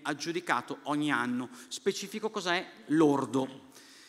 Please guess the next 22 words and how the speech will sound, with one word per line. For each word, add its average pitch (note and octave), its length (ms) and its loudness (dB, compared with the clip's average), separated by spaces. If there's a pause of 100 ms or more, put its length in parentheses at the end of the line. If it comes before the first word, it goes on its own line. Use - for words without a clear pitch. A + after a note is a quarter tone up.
(140)
C'è - 160 0
una A#3 220 2
moda, D#3 840 2
eh, B2+ 220 -4
soprattutto C#3+ 500 -6
sugli D#3 220 -4
immobili, E3+ 720 -4
ehm, B2+ 680 -2
ultra E3+ 340 0
small, C#3+ 420 2
cioè C#3 140 -6
quelli E3 180 0
sotto F#3 260 -6
i D#3 40 -6
cinquantamila E3 800 -2
euro, E3+ 500 0 (180)
della D#3 560 2
mancanza F#3+ 880 0
di G3 100 -8
saldo C3+ 720 0
in D3 120 0
asta. B2 480 -4